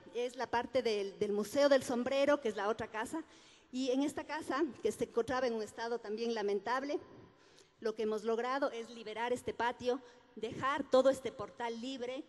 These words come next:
recuperar esta tipología y proponer que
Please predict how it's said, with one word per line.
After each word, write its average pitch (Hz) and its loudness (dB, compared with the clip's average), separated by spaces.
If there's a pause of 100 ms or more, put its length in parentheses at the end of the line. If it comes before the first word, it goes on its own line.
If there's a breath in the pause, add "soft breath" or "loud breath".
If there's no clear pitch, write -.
(200 loud breath)
recuperar 226 -4
esta 294 -2
tipología 254 -6 (300 loud breath)
y - -4
proponer 269 0
que 220 -4